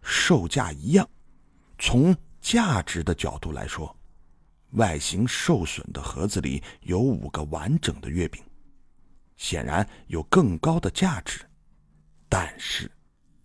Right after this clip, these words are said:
绝大多数人只会买装了四个盒子但完好无损的月饼。为什么？因为买一个残次品总是感觉不对，尽管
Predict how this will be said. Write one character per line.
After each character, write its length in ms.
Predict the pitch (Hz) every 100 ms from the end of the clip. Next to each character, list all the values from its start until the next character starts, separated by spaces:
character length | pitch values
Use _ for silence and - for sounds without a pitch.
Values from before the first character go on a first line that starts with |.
| _ -
绝 320 | - 82 92
大 220 | 156 107
多 180 | 85 92
数 220 | - 85
人 260 | 50 50 82 - -
只 200 | - 85
会 180 | 80 95
买 220 | 82 65
装 240 | - 104 101
了 80 | 80
四 480 | - - - 180 85
个 140 | 71
盒 300 | - - 73
子 180 | - - - -
但 240 | 95 82 - -
完 300 | 92 87 107
好 200 | 165 - 73
无 160 | - 131
损 220 | - -
的 100 | -
月 160 | 71 82
饼。 160 | - - - - - - - - - - _ _ -
为 120 | 85
什 140 | -
么？ 80 | - - - _ _ _ _ _
因 160 | - 95
为 160 | 90 101 -
买 240 | - 87 76
一 80 | 101
个 100 | 110
残 400 | - - 113 165
次 220 | - 196
品 420 | - - - 82 - -
总 200 | - 78
是 160 | 76 104 -
感 280 | - - - -
觉 220 | - 80
不 240 | - -
对， 240 | - 185 - - - - _ _ _ _ _ _ _ -
尽 360 | - 226 185 85
管 360 | - - -